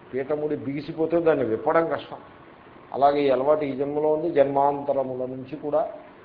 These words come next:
ఈ అలవా-, అలా అంటారు. జన్మాంతరాలంటే చూసి చెప్పిన మాట కాదు, అలా అంటారు. ఊరికే ఒక ఎక్స్‌ప్రెషను. ఈ జన్మలో అయితే ఉందన్నది ఖాయం. ఏమండి, జన్మ జన్మాంతరాల నుంచి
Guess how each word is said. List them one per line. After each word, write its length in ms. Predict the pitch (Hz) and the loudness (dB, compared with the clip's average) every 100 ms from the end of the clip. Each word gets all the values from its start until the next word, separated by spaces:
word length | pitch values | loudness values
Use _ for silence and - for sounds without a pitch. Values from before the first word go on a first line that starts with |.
| - - | -20 -12
ఈ 60 | 123 | -2
అలవా-, 220 | 120 131 | 2 2
అలా 240 | 123 139 175 | 2 6 8
అంటారు. 500 | - 175 185 131 107 | 8 6 4 4 -4
జన్మాంతరాలంటే 760 | 120 139 156 151 170 170 160 175 | -6 -4 -4 2 4 4 4 -4
చూసి 340 | - 160 - | -4 -8 -6
చెప్పిన 280 | 165 170 170 | -4 -4 -2
మాట 180 | 165 160 | 0 0
కాదు, 280 | 147 156 170 | 4 4 4
అలా 300 | 123 113 151 | 2 2 2
అంటారు. 540 | 147 131 - 120 - | 2 0 -2 -2 -10
ఊరికే 180 | 127 170 | -4 0
ఒక 200 | 165 147 | 0 0
ఎక్స్‌ప్రెషను. 720 | 139 - - 156 135 143 131 131 - - - - - 139 | -6 -8 -10 -10 -8 -12 -12 -16 -20 -20 -20 -20 -10 -2
ఈ 140 | 165 | 6
జన్మలో 380 | 165 170 185 190 | 8 8 10 10
అయితే 240 | 185 190 | 10 6
ఉందన్నది 540 | 196 175 180 180 185 214 | 2 2 2 2 4 2
ఖాయం. 460 | - 139 131 165 - - - - - - - - - - - - | 2 4 4 2 -6 -18 -20 -20 -20 -20 -20 -20 -20 -20 -20 -6
ఏమండి, 280 | 156 202 214 | -4 -4 -4
జన్మ 280 | 120 135 139 | -2 -2 0
జన్మాంతరాల 720 | 135 131 139 147 143 135 131 | -2 0 0 0 0 0 0
నుంచి 480 | 127 123 123 165 | -4 -8 -8 -10